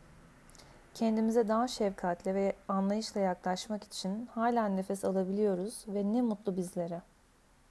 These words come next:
Yine çok sevdiğim kitapta yaşayıp ölen bir kadın karakter olan Antigone'nin dediği gibi, "Nefret için değil, sevmek için yaratıldım."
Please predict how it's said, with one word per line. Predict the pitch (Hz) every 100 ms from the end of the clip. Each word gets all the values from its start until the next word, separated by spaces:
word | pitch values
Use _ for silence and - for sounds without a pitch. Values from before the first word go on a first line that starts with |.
| - _ - _ _ _
Yine | 247 302
çok | 311 262 -
sevdiğim | 247 220 208 208
kitapta | - - 214 208 226
yaşayıp | 214 - 220 -
ölen | 196 196 208
bir | 208
kadın | - 196 233
karakter | 233 202 185 185 - 233
olan | 202 175 170
Antigone'nin | 190 190 190 190 220 226 185 180
dediği | 175 185 208 202
gibi, | 180 180 240 - _ _ _ - - _ _ _ _ _ -
"Nefret | 196 202 240 240
için | 202 - 202 190
değil, | 180 170 185 - _
sevmek | - - 208 202 202
için | 202 -
yaratıldım." | 175 170 170 - 175 180